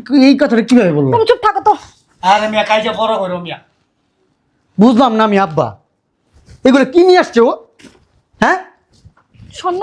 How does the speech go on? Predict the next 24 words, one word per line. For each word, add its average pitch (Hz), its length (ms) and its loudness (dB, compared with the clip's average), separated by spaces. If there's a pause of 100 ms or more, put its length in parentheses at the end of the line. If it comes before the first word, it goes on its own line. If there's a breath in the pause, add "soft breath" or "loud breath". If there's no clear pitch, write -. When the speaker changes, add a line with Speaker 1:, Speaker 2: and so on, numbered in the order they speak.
Speaker 2:
গয়না 427 260 -4
কই 302 180 -4
আব্বা, 254 160 -4 (160)
টাকা? 302 220 -8 (140)
Speaker 3:
তুই 143 140 -14
মনে 147 140 -10
হয় 131 120 -10
ভুল 135 200 -10
লাগেজ 139 280 -6
নিয়ে 131 140 -12
আইছিস। - 240 -20 (680 loud breath)
Speaker 2:
না 359 100 4 (120)
আব্বা, 381 240 0 (160)
ও - 20 2 (160)
এগুলা 392 240 2 (100)
দিয়ে 392 180 0
আমারে 381 280 0
বলছে 403 220 -4
কি 359 120 0
জানো, 381 220 2
জরুরি 403 320 -2
কাজে 403 200 -2
যাইতাছে। 285 380 0 (260)
Speaker 1:
আরে 311 140 2